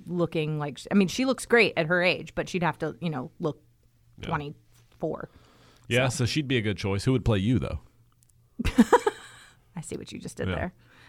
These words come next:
Speaker 1: I see what you did there.
Speaker 2: No, I think Tina Fey would be a good fit for you. So
Speaker 1: Yeah.
Speaker 2: would Amy Poehler.
Speaker 1: Yeah. Any of
Speaker 2: Um,
Speaker 1: those.
Speaker 2: if you were looking for a more serious role, Rachel McAdams would play
Speaker 1: Yeah.
Speaker 2: you.
Speaker 1: Ooh, Rachel McAdams. Yeah, she'd be
Speaker 2: Uh,
Speaker 1: great.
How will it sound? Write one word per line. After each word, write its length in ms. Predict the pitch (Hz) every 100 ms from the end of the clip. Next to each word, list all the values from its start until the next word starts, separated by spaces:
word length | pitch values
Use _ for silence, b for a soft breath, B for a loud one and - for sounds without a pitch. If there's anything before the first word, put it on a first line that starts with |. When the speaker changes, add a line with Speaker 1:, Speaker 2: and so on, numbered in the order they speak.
| b
Speaker 1:
I 60 | 190
see 120 | -
what 140 | -
you 60 | -
did 160 | -
there. 140 | - -
Speaker 2:
No, 160 | 151
I 60 | 131
think 200 | 139 117
Tina 180 | 113 98
Fey 180 | 90 85
would 140 | 78
be 80 | 80
a 40 |
good 180 | 80 76
fit 200 | - -
for 160 | - 95
you. 120 | 139
So 160 | 170
Speaker 1:
Yeah. 40 | 156
Speaker 2:
would 100 | 139
Amy 220 | 117 123
Poehler. 460 | 120 82 80 82 82 -
Speaker 1:
Yeah. 240 | 170 165 151 -
Any 460 | 82 85 160 165 143
of 80 | -
Speaker 2:
Um, 60 | -
Speaker 1:
those. 200 | - - _ _ - _ _ _ _ -
Speaker 2:
if 180 | 139
you 100 | 147
were 100 | 147
looking 320 | 143 143 139 120
for 160 | 123
a 40 | 113
more 220 | 110 113
serious 600 | - - 110 107 95 -
role, 400 | 85 85 85 87
Rachel 320 | 90 85 82
McAdams 600 | 82 - 53 55 73 85
would 160 | - -
play 160 | 170 160
Speaker 1:
Yeah. 80 | 175
Speaker 2:
you. 140 | 196
Speaker 1:
Ooh, 40 | 147
Rachel 300 | 156 160 147
McAdams. 480 | 127 - - -
Yeah, 100 | - -
she'd 160 | -
be 40 | -
Speaker 2:
Uh, 180 | -
Speaker 1:
great. 140 | 92